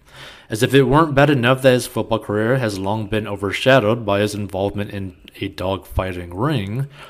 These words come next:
Michael Vick had to file for Chapter eleven bankruptcy after his release from prison in two thousand eight. To make matters worse, the current New York Jet had managed to lose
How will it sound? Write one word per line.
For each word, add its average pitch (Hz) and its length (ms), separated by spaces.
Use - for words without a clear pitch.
Michael 117 340
Vick 127 280
had 143 100
to 147 100
file 120 320
for 113 160
Chapter 110 400
eleven 107 380
bankruptcy 139 580
after 135 300
his 156 180
release 127 340
from 101 200
prison 131 400
in 131 140
two 104 120
thousand 87 340
eight. 113 300
To 107 60
make 113 220
matters 107 340
worse, 98 320
the 107 140
current 110 300
New 107 100
York 101 320
Jet - 240
had 104 180
managed 104 420
to 113 60
lose 101 320